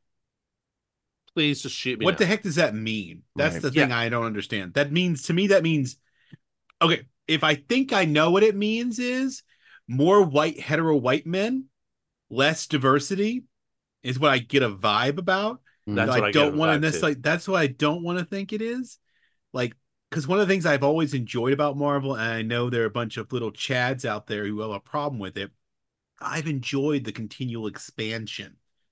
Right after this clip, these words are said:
Speaker 1: Same.
Speaker 2: of things. And I'm like, <sighs>
Speaker 1: I think that's what it is too. I think it's a,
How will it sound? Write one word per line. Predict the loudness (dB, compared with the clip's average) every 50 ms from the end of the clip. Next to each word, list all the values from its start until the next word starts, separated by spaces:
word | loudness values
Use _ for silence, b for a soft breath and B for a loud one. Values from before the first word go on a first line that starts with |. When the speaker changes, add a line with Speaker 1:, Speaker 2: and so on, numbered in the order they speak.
| _ -12
Speaker 1:
Same. | -6 -4 -2 -2 -2 -4 -6
Speaker 2:
of | -10 -12 -12 -10 -6
things. | -6 -6 -6 -6 -10 -16 -12 -8
And | -4 -2 -2
I'm | -2 -2 -2
like, | -2 0 -2 -2 -2 -6 -14 _ _ _ _ _ _ _ _ _ _ _ _ -10
<sighs> |
Speaker 1:
I | -8 -6 -6 -6 -6 -8 -10 -14 _ _ _ _ _ _ _ _ _ _ _ -8 -2 0 0 2
think | 4 4 4 6
that's | 4 4 4 4
what | 2 4
it | 4 2
is | 0 0
too. | 0 2 2 2 2
I | 0
think | 0 0 0 0 0
it's | -2 -2 -2
a, | -4 -2 -2 -2 -2 -4